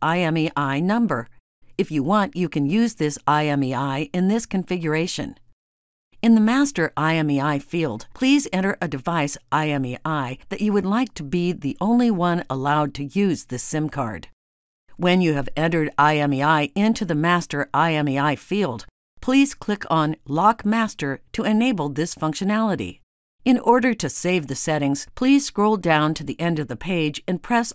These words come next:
on Save button. After saving, you will be directed back to the things list, and that will mean that you have successfully configured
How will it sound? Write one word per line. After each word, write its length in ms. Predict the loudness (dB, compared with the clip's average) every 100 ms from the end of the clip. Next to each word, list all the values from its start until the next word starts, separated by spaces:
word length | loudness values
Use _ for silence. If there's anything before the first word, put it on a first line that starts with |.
| -2
on 120 | -2
Save 420 | 0 0 0 -4
button. 380 | -6 -4 -6 -8 _ _ _ _ _ -8 0
After 300 | 0 0 -6
saving, 460 | -2 0 0 -4 -4
you 120 | 2
will 80 | 4
be 140 | 4 2
directed 520 | 0 0 -2 -6 -4
back 300 | -4 -4 -4
to 100 | -4
the 100 | -4
things 400 | -2 0 0 -2
list, 360 | -8 -8 -12 -6
and 140 | 0 0
that 180 | 0 0
will 80 |
mean 340 | 2 2 0 -2
that 140 | -4
you 100 | -2
have 120 | -4
successfully 720 | -6 -10 -6 -4 -4 -2 -2 -4
configured 600 | -6 -6 -4 -2 -2